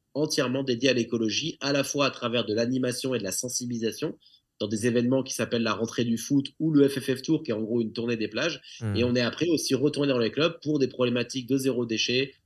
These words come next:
Speaker 1: de réemploi, de ramassage de déchets. Et voilà. Donc en fait, on a mis en place tout un programme, euh, qui s'est étalé quasiment sur un an.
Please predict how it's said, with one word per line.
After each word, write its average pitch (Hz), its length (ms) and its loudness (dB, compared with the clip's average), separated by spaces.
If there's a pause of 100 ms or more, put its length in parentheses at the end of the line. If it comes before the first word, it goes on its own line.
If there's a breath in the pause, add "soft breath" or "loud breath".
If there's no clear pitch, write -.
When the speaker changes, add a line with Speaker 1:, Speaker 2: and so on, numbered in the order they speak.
(180)
Speaker 1:
de 139 100 6
réemploi, 120 760 2 (180)
de 127 120 2
ramassage 127 540 2
de 113 60 -4
déchets. 113 520 0 (300 soft breath)
Et - 20 -4
voilà. 113 320 0
Donc 107 160 -2
en 110 80 -2
fait, 156 180 0
on 131 100 2
a 120 80 2
mis 135 120 4
en 135 80 4
place 127 240 0
tout 202 220 -2
un 160 160 6
programme, 139 800 2 (400)
euh, 113 120 2
qui 120 180 -2
s'est 131 160 4
étalé 127 320 4
quasiment 123 440 0
sur 113 320 -4
un 110 100 0
an. 95 140 -6